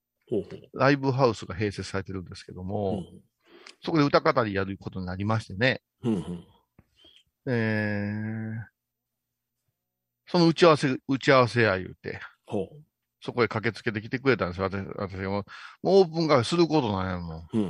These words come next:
Speaker 1: んうん。
Speaker 2: まあ、「すいません、ハイネケンありますか？」「ありますよ」とか、
Speaker 1: ほうほうほう。
Speaker 2: ハイネケン飲みながら。
Speaker 1: うん。
Speaker 2: あの、お姉さんは、もう、着いたら早々、
Speaker 1: うん。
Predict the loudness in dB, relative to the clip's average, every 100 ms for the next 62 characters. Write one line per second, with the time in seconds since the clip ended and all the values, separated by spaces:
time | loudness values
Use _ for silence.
0 | -4 -10 -6 -6 -6 -6 -4 0 0 2
1 | 0 -2 -4 -4 -6 -10 -8 0 2 2
2 | 0 -4 -6 -4 -4 -4 -6 -6 -8 -6
3 | -2 -2 -2 -6 -8 -8 -8 -8 -8 -10
4 | -12 _ _ _ _ -10 -10 -10 -16 _
5 | -8 2 4 6 4 0 _ _ _ _
6 | _ 4 8 8 6 4 4 2 2 0
7 | 0 -2 -2 -4 -2 2 4 4 0 -4
8 | -6 -10 -14 _ _ _ _ _ _ 0
9 | 6 6 6 6 6 4 2 2 0 2
10 | 4 4 4 2 0 -4 -6 -10